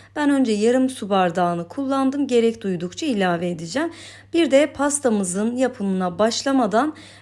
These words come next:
e, şöyle bir ayarlama yapalım ki daha sonra, e, ölçülerde sıkıntı olmasın. Yani tam ortalama yapmış olalım.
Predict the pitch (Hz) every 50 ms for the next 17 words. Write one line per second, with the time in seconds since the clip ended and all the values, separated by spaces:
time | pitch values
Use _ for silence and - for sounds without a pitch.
0 | _ - 208 196 196 - - 320 311 277 285 240 233 277 320 311 302 - - -
1 | 214 214 214 208 208 208 208 214 220 233 247 247 240 247 262 277 311 415 480 349
2 | - - 285 320 370 381 - - - - - - _ - 262 254 269 269 269 -
3 | 277 262 254 247 233 247 269 - 208 - - - - 196 196 196 190 190 190 -
4 | - - 247 247 247 247 - - 214 214 202 196 190 202 208 202 - - 262 -
5 | - 220 208 190 202 - 269 254 226 214 202 196 175 170 165 - - 202 214 214
6 | 208 196 214 226 - - 226 240 262 262 - 185 196 190 190 - 202 190 185 185
7 | 190 190 196 180 160 - - 180 151 - - 180 165 160 156 156 165 202 254 339
8 | 381 -